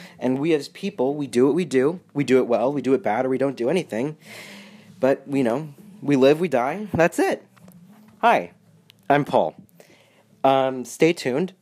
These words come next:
for this very special episode of Paulcast.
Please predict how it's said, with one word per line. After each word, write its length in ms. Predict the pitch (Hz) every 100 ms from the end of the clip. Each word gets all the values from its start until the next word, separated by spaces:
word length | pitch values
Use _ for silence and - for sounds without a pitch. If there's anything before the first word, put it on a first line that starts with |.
| _
for 300 | - 139 127
this 260 | 120 135 -
very 280 | 131 135 131
special 400 | - 127 - 113
episode 580 | 120 143 - 92 95 - - _ _ -
of 280 | 98 92 - -
Paulcast. 600 | - 95 98 87 131 -